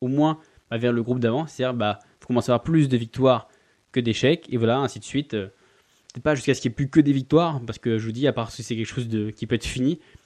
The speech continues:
mais je sais pas vraiment si c'est un truc comme genre là, un peu comme moi qui suis passionné, genre il y a des trucs de connaissances ou machin d'histoire, genre jamais je pourrais tout savoir, et donc du coup c'est une espèce d'éternelle quête, quoi. Donc du coup, ne vous inquiétez pas,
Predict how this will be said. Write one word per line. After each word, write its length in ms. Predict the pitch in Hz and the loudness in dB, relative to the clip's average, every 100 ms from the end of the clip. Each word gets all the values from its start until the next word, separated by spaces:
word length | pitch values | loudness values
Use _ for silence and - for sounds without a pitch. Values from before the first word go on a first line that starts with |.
| _ | _
mais 120 | 117 | -4
je 100 | 104 | -4
sais 100 | 104 | -4
pas 120 | 127 | -4
vraiment 180 | 123 117 | -4 -6
si 120 | 104 | -8
c'est 100 | 110 | -8
un 60 | 104 | -8
truc 120 | 110 | -6
comme 160 | 113 101 | -6 -6
genre 140 | 98 | -8
là, 160 | 92 - _ _ _ | -10 -18 _ _ _
un 60 | 110 | -8
peu 80 | 113 | -4
comme 140 | 117 | -2
moi 120 | 113 | -2
qui 120 | 113 - | -2 -6
suis 100 | 110 | -6
passionné, 360 | 113 120 123 | -4 0 0
genre 160 | 104 98 | 0 -4
il 40 | |
y 20 | |
a 20 | 101 | -6
des 60 | |
trucs 140 | - 104 | -6 -4
de 80 | |
connaissances 580 | 101 113 107 - 120 - | 2 4 4 2 0 0
ou 40 | 110 | -2
machin 240 | 107 113 | -2 -4
d'histoire, 420 | 101 - 131 165 - - - | -6 -4 -2 -2 -8 -20 -14
genre 140 | - 110 | -6 0
jamais 220 | 135 156 | 2 2
je 80 | 123 | 2
pourrais 180 | 117 | 0
tout 120 | 110 117 | -2 -2
savoir, 340 | 113 143 165 | 0 2 2
et 40 | |
donc 160 | 113 110 | 0 -4
du 100 | 101 | -6
coup 220 | - 151 | 4 6
c'est 200 | 151 113 | 6 0
une 100 | 107 | -2
espèce 360 | 104 135 113 110 | 0 0 0 2
d'éternelle 560 | 120 113 120 110 110 | 0 2 -2 -2 -4
quête, 260 | 107 101 - | -4 -8 -8
quoi. 180 | - - _ - - - - - - - _ _ | -18 -20 _ -20 -20 -20 -20 -20 -20 -20 _ _
Donc 120 | 123 | -4
du 100 | 117 | -4
coup, 300 | 113 185 190 - | -2 0 0 -4
ne 180 | 139 113 | -18 -8
vous 140 | 110 113 | -4 -2
inquiétez 340 | 117 110 113 | -2 0 -2
pas, 500 | - 143 151 - | 0 0 2 -2